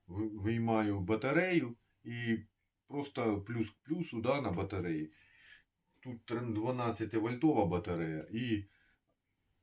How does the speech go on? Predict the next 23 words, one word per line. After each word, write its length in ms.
автомобільний 760
акумулятор 640
дванадцятивольтовий. 1200
Що 240
це, 260
що 340
с-, 240
потрібно? 480
Якісь 320
переходки 680
треба 380
б 100
робити? 400
Просто 300
підкажіть, 600
як 100
хто 420
буде 220
бачити. 540
Просто 400
ілі, 280
ілі 440
ще 300